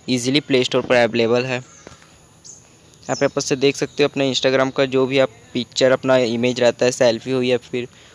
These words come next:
कुछ भी आपकी जो image है, उसके आपके border देख सकते हो। यहाँ पर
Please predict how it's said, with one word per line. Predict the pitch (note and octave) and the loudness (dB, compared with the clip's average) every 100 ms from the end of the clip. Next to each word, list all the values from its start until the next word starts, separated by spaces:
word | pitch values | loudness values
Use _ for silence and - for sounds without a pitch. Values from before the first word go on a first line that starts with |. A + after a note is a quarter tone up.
| _ | _
कुछ | C3 | -4
भी | B2+ C3 C3 _ _ - | -2 -2 -4 _ _ -10
आपकी | B2 - A#2+ | -10 -8 -2
जो | B2+ | 2
image | B2+ A#2+ B2+ A#2+ | 2 2 0 -2
है, | B2 - - - - | -8 -10 -20 -12 -8
उसके | C3 - C3+ | -8 -4 0
आपके | B2+ - - | 0 -2 -8
border | A#2+ B2 A#2 B2+ | -2 0 2 0
देख | B2 C3 | 0 -4
सकते | - B2+ - B2+ | -4 -8 -6 -6
हो। | |
यहाँ | A#2+ A#2 | -6 -6
पर | B2+ | -8